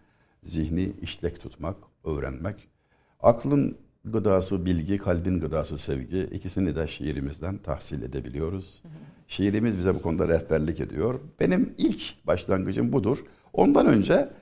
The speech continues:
özel, her özel günde bana şiir okutulurdu ilkokulda. Ee, ezber alışkanlığı da oradan kaldı galiba.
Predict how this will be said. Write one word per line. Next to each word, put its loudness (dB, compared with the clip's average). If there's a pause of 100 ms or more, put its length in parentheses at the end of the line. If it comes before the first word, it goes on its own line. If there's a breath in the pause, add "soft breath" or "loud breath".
(140)
özel, 8
her 12
özel 12
günde 6
bana 8
şiir 4
okutulurdu 4 (420)
ilkokulda. -2 (400)
Ee, 2 (260)
ezber 8
alışkanlığı 4
da 6
oradan 4
kaldı -2
galiba. -4